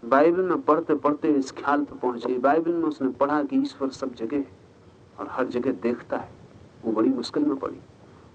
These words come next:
उसे लगा कि वो बाथरूम में भी होता ही होगा। वो कपड़े पहन के स्नान करने लगी कि कहीं नंगा ना देख ले।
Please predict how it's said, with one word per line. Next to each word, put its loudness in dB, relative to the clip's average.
उसे -4
लगा 2
कि -4
वो -2
बाथरूम 0
में 0
भी -4
होता -4
ही -10
होगा। -12
वो 8
कपड़े 6
पहन 6
के 8
स्नान 6
करने 2
लगी -4
कि 0
कहीं 4
नंगा 4
ना 4
देख 4
ले। -6